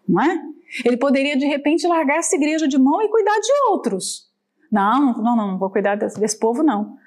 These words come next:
Já me consumiu demais. Mas não, ele renova o seu ânimo e continua a fazer tudo de novo. Então, nós vamos lidar na obra de Deus com pessoas difíceis, e essa aqui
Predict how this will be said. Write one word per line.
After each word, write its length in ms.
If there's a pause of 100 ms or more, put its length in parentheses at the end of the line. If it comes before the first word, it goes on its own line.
(260)
Já 120
me 120
consumiu 500
demais. 600 (220)
Mas 300
não, 400
ele 220
renova 880
o 120
seu 400
ânimo 640 (540)
e 140
continua 1040
a 20
fazer 640 (220)
tudo 540
de 160
novo. 580 (1120)
Então, 300
nós 300
vamos 280
lidar 720
na 200
obra 160
de 120
Deus 240
com 140
pessoas 1000 (320)
difíceis, 1000
e 180
essa 260
aqui 480